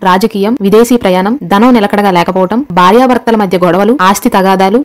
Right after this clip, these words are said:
అప్పుల బాధలు, స్త్రీ పురుషుల ఎలాంటి గుప్త సమస్యలకైనా, ఎటువంటి సమస్యలకైనా ఒక్క రోజులోనే పరిష్కారం చూపుతారు. వీరు ఫోన్ నంబర్ నైన్ ఫైవ్ ఫోర్ టూ సిక్స్ త్రీ సెవెన్ టూ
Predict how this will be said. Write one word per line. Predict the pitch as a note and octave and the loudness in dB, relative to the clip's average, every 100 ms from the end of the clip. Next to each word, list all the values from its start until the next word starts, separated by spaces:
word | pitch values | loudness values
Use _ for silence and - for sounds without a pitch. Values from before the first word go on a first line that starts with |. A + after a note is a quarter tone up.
| C#4+ | -2
అప్పుల | C#4 B3 | 0 0
బాధలు, | A3+ F#3 F#3 A#3 D#4 | 2 2 2 -2 0
స్త్రీ | B3 C#4+ | 2 2
పురుషుల | C#4 B3+ B3+ G3 | 2 0 0 2
ఎలాంటి | F#3+ A3+ B3 G3+ | 2 2 0 -2
గుప్త | - | -4
సమస్యలకైనా, | A3 G3 G3 G3 F#3 F3+ A3+ D4 | -6 -4 -4 -4 -4 -4 -2 0
ఎటువంటి | G#3 C4+ C#4+ C4+ | 2 4 2 2
సమస్యలకైనా | A#3 A3+ A#3 A3 G#3+ A#3+ F#3+ | 0 -2 -2 -2 -2 0 -2
ఒక్క | - A#3+ | 0 2
రోజులోనే | A3 A#3 A#3+ | 2 0 0
పరిష్కారం | G3 - G#3 G#3 | -2 -2 -2 -2
చూపుతారు. | F#3+ - E3+ E3+ | -2 -4 -6 0
వీరు | A3 A#3+ | -2 0
ఫోన్ | G#3 G#3 G#3+ | 0 2 0
నంబర్ | G#3 C4 | 0 -2
నైన్ | G3+ G3 A3+ | -2 0 2
ఫైవ్ | B3 A#3+ | 0 2
ఫోర్ | F#3+ G3 | -2 0
టూ | C4+ - | -4 -4
సిక్స్ | B3 - | -8 -2
త్రీ | A#3+ G#3+ | -2 0
సెవెన్ | F#3+ A#3+ | 0 0
టూ | A#3 | 2